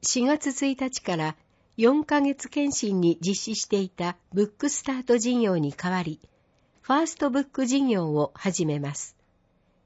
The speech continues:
絵本の配布はなくなりますが、その他の事業内容に変更はありません。問い合わせ、図書館。写真、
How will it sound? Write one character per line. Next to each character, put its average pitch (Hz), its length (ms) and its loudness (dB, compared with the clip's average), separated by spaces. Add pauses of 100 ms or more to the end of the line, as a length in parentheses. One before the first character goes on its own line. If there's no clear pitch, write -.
(140)
絵 208 80 0
本 294 300 2
の 175 100 2
配 208 300 0
布 - 180 -6
は 190 220 4
な 185 140 2
く - 100 -2
な 202 120 2
り 202 120 0
ま 196 120 -2
す 190 140 -10
が、 151 220 -4 (420)
そ 262 200 2
の 320 120 2
他 294 320 -2
の 185 220 2
事 185 180 0
業 262 220 4
内 294 280 2
容 190 200 2
に 160 200 0
変 233 280 -2
更 226 280 4
は 208 260 0
あ 185 100 -2
り 175 100 0
ま 160 140 -4
せ 156 180 -4
ん。 139 140 -6 (580)
問 220 220 2
い 208 40 0
合 196 120 -4
わ 180 140 -2
せ、 - 300 -4 (160)
図 196 120 -4
書 220 180 -2
館。 151 300 -6 (1000)
写 - 260 -6
真、 190 440 -2